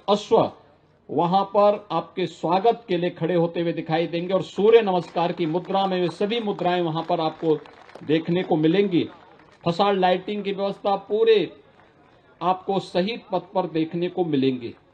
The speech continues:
इन सभी कार्यक्रमों का लोकार्पण का कार्यक्रम माननीय रक्षा मंत्री जी के कर कमलों से भी यहाँ संपन्न हुआ है। आज वे यहाँ पर इस कार्यक्रम में उपस्थित हुए। कल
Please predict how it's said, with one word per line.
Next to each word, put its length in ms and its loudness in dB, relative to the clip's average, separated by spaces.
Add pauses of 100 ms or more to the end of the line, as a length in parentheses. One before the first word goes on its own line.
(260)
इन 140 -6
सभी 300 -4
कार्यक्रमों 640 -2
का 200 -6
लोकार्पण 540 -4
का 160 -6
कार्यक्रम 460 -4
माननीय 300 -2
रक्षा 340 -6
मंत्री 300 -4
जी 140 -8
के 120 -4
कर 180 -6
कमलों 300 -2
से 140 -4
भी 140 -2
यहाँ 200 -4
संपन्न 440 -2
हुआ 240 2
है। 200 -4 (960)
आज 240 0
वे 100 0
यहाँ 300 -2
पर 120 -2
इस 140 -6
कार्यक्रम 480 -2
में 120 -2
उपस्थित 480 -6
हुए। 160 2 (1400)
कल 240 10